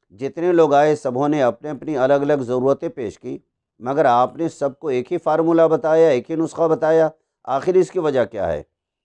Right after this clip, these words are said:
तो उन्होंने कुरान हकीम की ये आयत मुबारक पढ़ी कि "इस्तग़फ़िरू रब्बकुम इन्नहु कान गफ़ारा।"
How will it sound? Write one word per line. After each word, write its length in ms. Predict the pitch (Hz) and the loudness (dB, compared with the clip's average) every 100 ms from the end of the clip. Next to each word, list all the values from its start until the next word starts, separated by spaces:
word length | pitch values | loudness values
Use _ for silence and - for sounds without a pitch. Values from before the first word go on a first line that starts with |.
| _ _ _ - | _ _ _ -10
तो 100 | 131 | -4
उन्होंने 380 | 131 135 147 143 | 0 0 0 -4
कुरान 360 | - 117 123 | -4 -4 -2
हकीम 520 | 120 104 104 135 143 135 | -4 -6 -10 -6 -4 -4
की 320 | 107 95 - _ _ _ _ | -6 -14 -14 _ _ _ _
ये 120 | 123 | -4
आयत 400 | 131 123 131 139 147 | 0 4 4 4 0
मुबारक 460 | 131 120 123 120 | -2 2 0 0
पढ़ी 360 | 139 131 135 151 | -4 -4 -4 -4
कि 100 | 131 | -6
"इस्तग़फ़िरू 640 | 117 - 147 - 135 127 | -10 -8 -10 -8 -4 -2
रब्बकुम 600 | 131 123 120 117 123 120 | 0 0 -4 -4 -6 -6
इन्नहु 420 | 117 131 123 123 113 | -6 -4 -2 0 -2
कान 340 | 117 113 113 | -4 -6 -4
गफ़ारा।" 600 | 98 95 113 127 113 98 | -4 -4 -2 0 2 0